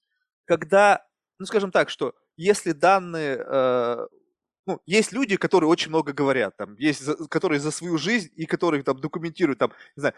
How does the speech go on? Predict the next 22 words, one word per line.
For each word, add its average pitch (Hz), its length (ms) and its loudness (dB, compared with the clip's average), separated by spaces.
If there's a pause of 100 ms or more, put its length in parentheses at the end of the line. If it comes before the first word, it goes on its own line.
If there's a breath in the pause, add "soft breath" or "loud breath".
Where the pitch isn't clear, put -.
(120)
запеч-, - 500 -8
может 156 260 -4
быть, 139 140 -6
там, 110 240 -6 (280)
тысячи 220 440 -2
и 165 60 -4
тысячи 185 440 -4
часов - 640 2 (380)
их 185 220 -2
речи 156 520 0
записаны 139 680 -4
где-то 131 440 0
уже, 113 240 -6
да, 131 260 2 (380 soft breath)
и 147 200 -6
их, - 140 -12
их 165 300 -8
высказывания, 143 960 2
их 139 200 -4
мысли, 165 360 -2
они 147 380 0
заци-, 143 360 -10